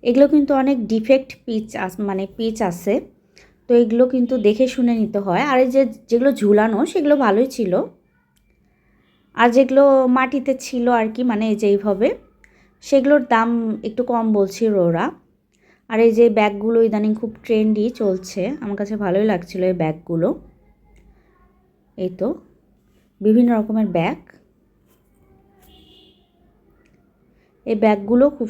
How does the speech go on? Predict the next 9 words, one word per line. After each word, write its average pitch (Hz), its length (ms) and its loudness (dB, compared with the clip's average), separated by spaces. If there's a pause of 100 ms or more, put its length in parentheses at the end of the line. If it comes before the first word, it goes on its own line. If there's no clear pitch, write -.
(100)
সুন্দর। 196 420 -2 (3500)
তোমরা 285 180 4
কিন্তু 330 180 2 (100)
অবশ্যই 277 360 -2
এই 277 120 2
মেলায় 226 280 2
এসে 220 160 -2 (220)
দেখতে 202 260 -2
পারো। 185 320 0